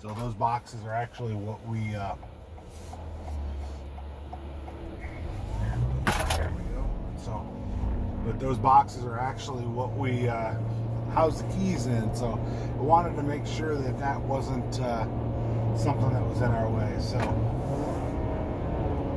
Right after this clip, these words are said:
plenty of power as we need it. Four-cylinder engine now, guys. So they did have in the Sienna,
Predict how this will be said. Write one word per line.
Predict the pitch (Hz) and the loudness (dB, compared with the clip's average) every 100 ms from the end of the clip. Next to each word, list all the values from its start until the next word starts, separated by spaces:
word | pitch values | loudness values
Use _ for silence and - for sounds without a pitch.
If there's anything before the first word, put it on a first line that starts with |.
| - - - - - - | 0 2 2 2 2 2
plenty | - - | 4 4
of | 135 - | 4 8
power | 143 143 143 | 8 8 4
as | 135 | 0
we | 135 131 | 0 0
need | 135 131 | 2 2
it. | 143 - - - - - - - - - - | 0 -2 -2 -2 -2 -2 -2 -2 -2 -2 0
Four-cylinder | 190 214 - - 214 190 180 | 6 8 8 8 4 4 2
engine | 180 - 131 | 0 0 2
now, | 120 117 | 2 2
guys. | 120 120 - | 4 2 2
So | 139 127 - - - - | 4 4 4 -4 -2 -2
they | 147 143 - | -2 -2 2
did | 214 220 | 2 2
have | 185 185 180 185 - - 143 | 2 2 2 2 2 -2 -2
in | 151 | -2
the | 143 | 0
Sienna, | - 143 143 151 175 131 | 0 0 2 2 4 4